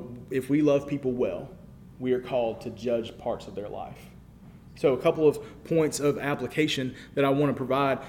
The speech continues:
Number one, be willing to be corrected.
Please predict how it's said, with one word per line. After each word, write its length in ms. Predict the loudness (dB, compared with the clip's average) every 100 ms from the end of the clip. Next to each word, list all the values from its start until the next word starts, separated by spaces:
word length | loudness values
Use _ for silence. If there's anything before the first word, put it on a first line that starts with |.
| -4
Number 160 | 2 4
one, 500 | 4 4 4 2 -4 -8 -16 -20 -20 -20 -8
be 160 | 0 0
willing 380 | 6 6 6 0
to 100 | -2
be 160 | -2
corrected. 680 | -2 -2 -2 -2 -4 -12 -14